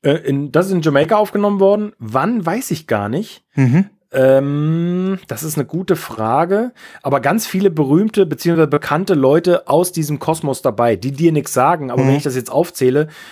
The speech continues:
Speaker 1: ähm, äh, mitproduziert haben Prince Douglas, Bullwacky und, äh,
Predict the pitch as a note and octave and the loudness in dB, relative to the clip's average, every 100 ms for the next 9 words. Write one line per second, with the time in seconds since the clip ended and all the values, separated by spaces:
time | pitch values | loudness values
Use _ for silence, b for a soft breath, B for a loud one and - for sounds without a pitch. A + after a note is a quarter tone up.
0 | B - C3+ C3+ C3+ C3 C3+ - _ - | B 0 2 2 -2 -6 -10 -14 _ -10
1 | B2+ C3 B2+ B2 A#2 C3 - - - D#3 | -4 -2 0 -2 -2 -2 -2 -4 0 0
2 | D3+ E3 C#3 C3+ D3 C3+ - D3+ D#3 D3 | 2 2 0 0 -2 -2 0 0 0 0
3 | D3 - - A#2 E3 E3+ C#3+ C#3+ D3+ D3 | 0 -4 -10 0 2 4 4 2 0 -2
4 | C#3 C#3 b b b b _ _ _ - | -4 -6 b b b b _ _ _ -6
5 | C3+ C3 B2+ B2+ B2+ B2+ B2 - - - | -2 0 0 -2 -6 -8 -12 -16 -18 -6
6 | B2 A#2+ A#2 | 0 0 0